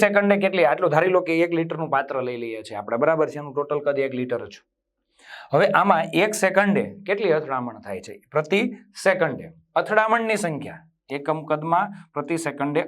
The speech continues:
અથડામણની સંખ્યા, અથડામણની સંખ્યા જે છે, અથડામણની સંખ્યાને આપણે અથડામણની આવૃત્તિ ઝેડ એ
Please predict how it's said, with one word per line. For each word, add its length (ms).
અથડામણની 640
સંખ્યા, 400
અથડામણની 640
સંખ્યા 440
જે 140
છે, 80
અથડામણની 680
સંખ્યાને 440
આપણે 280
અથડામણની 560
આવૃત્તિ 440
ઝેડ 320
એ 60